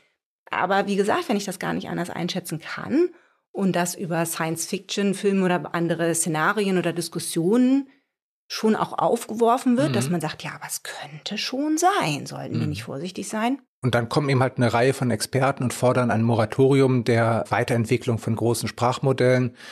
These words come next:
Speaker 2: oder eben halt diese Koryphäen, Sam Altman oder, äh, Elon Musk,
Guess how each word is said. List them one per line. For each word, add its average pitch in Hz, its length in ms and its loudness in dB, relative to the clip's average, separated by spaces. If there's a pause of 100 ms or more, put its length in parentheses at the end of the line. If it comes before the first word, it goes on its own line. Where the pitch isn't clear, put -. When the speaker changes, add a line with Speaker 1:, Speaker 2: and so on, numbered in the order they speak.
(200)
Speaker 2:
oder 120 360 2
eben 110 240 0
halt 113 340 0
diese 110 220 -4
Koryphäen, 127 880 2
Sam 110 320 0
Altman 110 500 2
oder, 98 800 0
äh, - 40 -4
Elon 101 160 -4
Musk, 107 300 -2